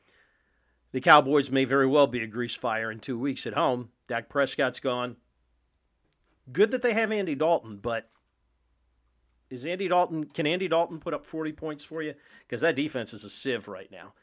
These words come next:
If Washington can't score thirty on Dallas, we got problems. Then New York again, and then the Lions, who may or may not have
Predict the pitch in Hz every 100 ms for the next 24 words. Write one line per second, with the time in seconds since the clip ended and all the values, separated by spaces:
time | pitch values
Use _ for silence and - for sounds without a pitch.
0 | _ _ _ 131 117 135 202 208 196 180
1 | 160 175 165 - 139 135 147 151 156 156
2 | 135 131 127 117 120 127 143 - - -
3 | _ _ _ _ _ _ _ 135 131 120
4 | 107 110 98 69 - - _ _ _ _
5 | _ _ _ 110 127 127 127 131 143 151
6 | 147 175 196 185 _ _ _ _ _ _
7 | _ _ _ _ _ _ _ _ _ 131
8 | 117 120 120 110 104 104 123 147 151 -
9 | - _ - 120 104 110 117 120 117 113
10 | 123 131 127 131 127